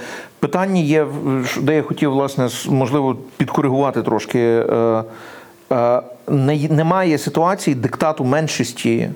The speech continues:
в Україні заради більшості. Тобто в той момент, коли меншість пропонує,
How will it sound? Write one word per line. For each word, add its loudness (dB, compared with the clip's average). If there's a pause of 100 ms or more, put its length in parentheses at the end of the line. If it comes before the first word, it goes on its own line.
(280)
в 2
Україні 0
заради 0
більшості. -2
Тобто -2
в -6
той 0
момент, 0
коли 2 (600)
меншість 0
пропонує, 0